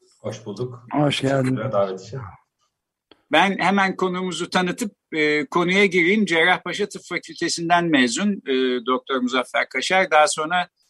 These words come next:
Speaker 3: Bakırköy Ruh ve Sinir Hastalıklarında psikiyatri uzmanlığını yaptıktan sonra İngiltere'ye gidiyor. Cambridge Üniversitesi'nde, e, önce yüksek lisans, arkasından psikiyatri bölümünde bilim doktorası yapıyor.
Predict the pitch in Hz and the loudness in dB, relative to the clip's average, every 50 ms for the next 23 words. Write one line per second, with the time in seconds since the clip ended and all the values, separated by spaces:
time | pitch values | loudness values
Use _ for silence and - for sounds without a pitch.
0 | _ _ _ _ - 135 135 - 170 139 - 170 165 156 151 160 156 131 151 165 | _ _ _ _ -2 -2 -2 -2 -6 -4 0 0 2 2 4 2 0 0 0 -2
1 | 139 - - - 156 156 147 139 - - - 151 135 135 131 - 135 131 131 131 | -2 -2 -2 0 0 2 2 2 0 0 0 2 2 2 0 0 0 0 2 2
2 | 123 123 131 160 165 165 - - - - - - 143 139 - - _ - - 156 | 2 2 2 0 0 -2 -4 -6 -6 -6 -2 0 0 0 0 -2 _ -10 -6 -4
3 | 156 151 - _ _ _ _ _ _ _ - 131 127 120 127 135 139 135 135 131 | -4 -4 -4 _ _ _ _ _ _ _ -4 -2 0 2 2 4 4 6 6 6
4 | 131 131 131 135 139 135 143 139 139 - - 139 131 - 156 156 147 135 - 156 | 6 6 4 4 4 4 4 2 2 0 -6 -14 -8 -4 -2 -2 -2 -2 -2 -4
5 | 170 208 214 180 170 170 170 135 - 190 180 175 165 135 117 120 135 214 240 214 | -2 -2 -2 -2 -4 -6 -6 -2 0 2 4 4 4 2 0 0 0 0 -2 0
6 | - 196 196 196 185 160 147 127 107 117 113 110 107 107 - - - - - - | 0 0 0 0 0 0 0 -2 -2 -2 -4 -2 -4 -4 -4 -6 -8 -6 -6 -2
7 | - 123 131 151 208 226 208 _ _ _ _ _ _ _ _ - 139 135 139 151 | 0 0 2 2 0 -2 -2 _ _ _ _ _ _ _ _ -4 -2 -2 0 0
8 | 160 185 156 160 160 147 147 135 - - 175 143 - 143 127 - - 214 233 220 | 0 0 2 2 2 0 0 -2 -2 -2 -2 -2 -2 -2 -2 0 2 2 2 0
9 | - 160 156 156 151 - - 147 - - 170 160 165 196 202 190 190 - - - | 0 0 0 -2 -2 -2 -6 -6 -6 -6 -4 -2 0 0 0 0 -2 -4 -4 -2
10 | - 175 165 156 - - 160 147 143 139 131 139 143 156 165 208 226 185 160 170 | -2 -2 -2 -2 -4 -6 -14 -10 -8 -6 -4 -4 -4 -2 0 0 0 0 0 0
11 | 180 185 185 160 147 135 131 - - 127 117 113 110 - - - 107 101 - _ | 0 2 2 4 4 2 2 2 -2 0 0 0 0 -2 -2 -4 -4 -6 -6 _
12 | _ _ _ _ _ _ _ _ - 117 123 135 135 131 _ - 180 180 196 220 | _ _ _ _ _ _ _ _ -4 0 2 2 2 2 _ 0 2 2 4 4
13 | 240 247 233 208 | 4 2 2 0